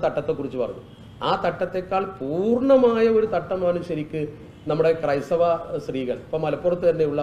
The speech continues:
കോട്ടയത്തൊക്കെയുള്ള ക്രൈസ്തവ മഠങ്ങളിൽ താമസിക്കുന്ന കന്യാസ്ത്രീകൾ അതിനേക്കാൾ ഭദ്രമായ ഒരു തലമറച്ച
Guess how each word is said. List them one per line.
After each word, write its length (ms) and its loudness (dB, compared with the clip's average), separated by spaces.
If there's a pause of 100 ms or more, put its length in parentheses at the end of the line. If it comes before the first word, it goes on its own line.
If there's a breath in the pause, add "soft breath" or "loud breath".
കോട്ടയത്തൊക്കെയുള്ള 720 -4 (480 loud breath)
ക്രൈസ്തവ 460 2 (260)
മഠങ്ങളിൽ 460 -2
താമസിക്കുന്ന 540 -6 (100)
കന്യാസ്ത്രീകൾ 600 -6 (140)
അതിനേക്കാൾ 480 -4 (140)
ഭദ്രമായ 640 0 (440 loud breath)
ഒരു 120 2 (340)
തലമറച്ച 440 4